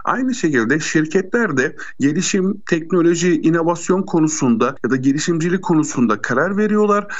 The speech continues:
ama o kurumsal iradeleri güçlü olmadığı için bir yerde takılıyorlar ve o takıldıktan sonra ilk engelde bu işi rafa kaldırıyorlar.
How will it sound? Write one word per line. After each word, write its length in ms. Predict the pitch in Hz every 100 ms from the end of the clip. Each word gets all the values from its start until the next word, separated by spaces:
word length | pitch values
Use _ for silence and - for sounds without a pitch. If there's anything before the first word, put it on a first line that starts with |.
| - -
ama 220 | 170 185
o 140 | 202
kurumsal 540 | - 160 170 190 202 165
iradeleri 640 | 165 156 139 131 113 101
güçlü 320 | 113 120 -
olmadığı 640 | - 131 208 214 175 127 113
için 400 | 113 110 175 208 - - -
bir 80 | 247
yerde 540 | 220 147 139 220 240 - - -
takılıyorlar 640 | 165 160 226 233 214 220 165
ve 80 |
o 120 | 196 226
takıldıktan 680 | 208 208 214 208 - 240
sonra 380 | 233 - 151 160 151
ilk 280 | 202 233 -
engelde 640 | 180 165 127 107 110 202 208 - -
bu 100 | 233
işi 300 | 156 - 214
rafa 240 | 180 165 190
kaldırıyorlar. 760 | 143 117 110 113 110 101 95